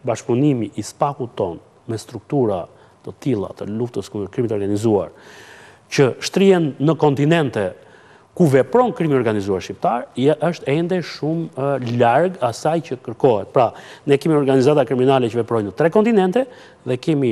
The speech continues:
struktura që luftojnë krimin e organizuar, të cilat ende nuk u arrin dot ta përballojnë në territorin e Shqipërisë. Jo më ti, ti përballojnë ato jashtë territorit të Shqipërisë,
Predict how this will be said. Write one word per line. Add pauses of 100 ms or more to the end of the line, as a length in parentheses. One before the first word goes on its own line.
(120)
struktura (180)
që (100)
luftojnë
krimin
e
organizuar, (320)
të
cilat
ende
nuk
u
arrin
dot
ta
përballojnë
në
territorin
e
Shqipërisë. (520)
Jo
më (240)
ti, (100)
ti
përballojnë
ato (100)
jashtë
territorit
të
Shqipërisë,